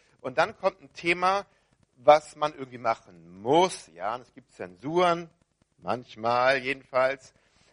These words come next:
Aber wie begeistert man sie dafür? Das ist schwierig tatsächlich. Ich kann mich aber an eine Stunde erinnern, die war, das war schon ein paar älter, das war eine zwölfte Klasse, wo, ähm,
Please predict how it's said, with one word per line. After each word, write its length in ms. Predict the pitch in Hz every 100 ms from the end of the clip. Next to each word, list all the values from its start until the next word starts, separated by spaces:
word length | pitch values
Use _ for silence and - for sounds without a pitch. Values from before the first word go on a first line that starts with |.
| _
Aber 260 | - 139 120
wie 140 | 247
begeistert 640 | 262 190 190 254 - 160 135
man 180 | 120 107
sie 100 | 113
dafür? 400 | 87 - 101 85
Das 160 | 180
ist 100 | 247
schwierig 500 | - - 247 180 -
tatsächlich. 520 | _ 82 80 - - _ _ _ -
Ich 120 | -
kann 140 | 240
mich 100 | 262
aber 140 | 180 156
an 80 |
eine 180 | 165 247
Stunde 320 | - 214 175
erinnern, 400 | 151 143 110 156 277 _ _ _ _ _ _ _ _
die 260 | 113 165 160
war, 160 | 147
das 180 | 147 -
war 120 | 117
schon 140 | - 90
ein 20 |
paar 160 | 95
älter, 180 | - 62
das 120 | _ -
war 140 | 90 _
eine 80 | 107
zwölfte 340 | - 147 -
Klasse, 380 | 151 120 113 139 _ _ _ _ _ _ _ _
wo, 600 | 113 131 165 165 165 - _ _ _ -
ähm, 560 | 143 139 139 139 143